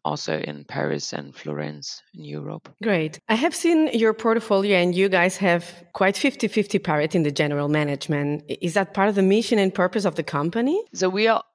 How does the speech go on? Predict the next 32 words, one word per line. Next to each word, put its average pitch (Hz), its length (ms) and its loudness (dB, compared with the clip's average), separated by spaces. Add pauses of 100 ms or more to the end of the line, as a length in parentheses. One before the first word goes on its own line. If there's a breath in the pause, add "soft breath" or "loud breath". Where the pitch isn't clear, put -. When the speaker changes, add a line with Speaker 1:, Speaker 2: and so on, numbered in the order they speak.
(140)
Speaker 1:
always 214 440 2
happy, 180 460 0
uh, - 80 -2
to 175 180 0
have 156 160 2
female 170 400 -4
managers, 147 800 -2 (100)
but, 139 300 -2
uh, 151 120 2
personally, 185 760 0
Speaker 2:
Mm-hmm. - 180 -6
Speaker 1:
we 165 100 -2
hire, 165 580 4
uh, 151 220 2
based 156 300 0
on, 151 300 -8
um, - 300 -6
personality, 165 960 -2
gut 143 220 0
feeling. 151 680 0
Uh, - 60 -8 (180)
there's - 880 0
a 80 120 -6
huge 208 540 -2
impact, 180 520 -2
um, - 300 -2
of - 180 -2
the 170 100 -4
personality 170 640 0
of 147 120 0
the 117 80 -6
person 170 760 -2